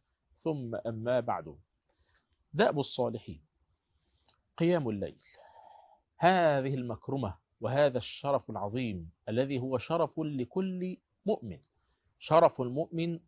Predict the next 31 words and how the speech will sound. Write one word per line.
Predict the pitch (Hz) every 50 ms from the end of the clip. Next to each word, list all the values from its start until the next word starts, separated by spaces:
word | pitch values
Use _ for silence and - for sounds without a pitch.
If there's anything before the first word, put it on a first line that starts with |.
| _ -
قيامه | 120 117 127 151 165 165 160 156 151 - - 156 156 151 147 - -
بالليل. | 113 113 110 113 110 113 113 113 101 87 82 80 - _ _ _ _ _ _ _ _ -
إن | 110
الإنسان | 110 107 110 110 - 160 180
يا | 180
إخواننا | 143 - 156 156 170 160 139
ينصب | 131 151 170 170 147 - - 127 117 117 -
قدميه | - 120 110 117 117 139 160 170 147 127
في | - 120 113 120
هذا | 151 170 165 139 135
الوقت | 117 110 135 160 - - - _ _ _ _ _ _ _ _ _ _ _ -
اللي | 131 135 135 131
كل | - - 254 254 226
الناس | 208 185 196 196 190 - -
غالباً | 139 143 151 160 175 175 170
بتكون | 151 127 - - 175 165
نايمة | 156 156 151 139 127
فيه، | 113 - 143 123 92 - _ _ _ - - -
هذا | 202 226 226 185
الوقت | 170 165 190 - - - -
المشهود | 156 147 139 131 - - 165 175 147 117 107 - - - - - - - - - - - - - 131
الذي | 143 180 180 170 170
ينزل | 196 208 185 170 147 131
فيه | - 196 185 156 147 127 104 - - - - -
رب | 143 180 196 165 147
العالمين | 147 143 123 127 131 127 127 131 156 170 151
سبحانه | 120 - 123 - - - 139 143 151 147 143 139 127 117 123
وتعالى | 120 120 127 120 139 143 139 135 131
إلى | - 127 123
السماء | 117 - - - 127 117 131 127 - 120
الدنيا. | 113 104 104 107 101 90 80 80 71 69 69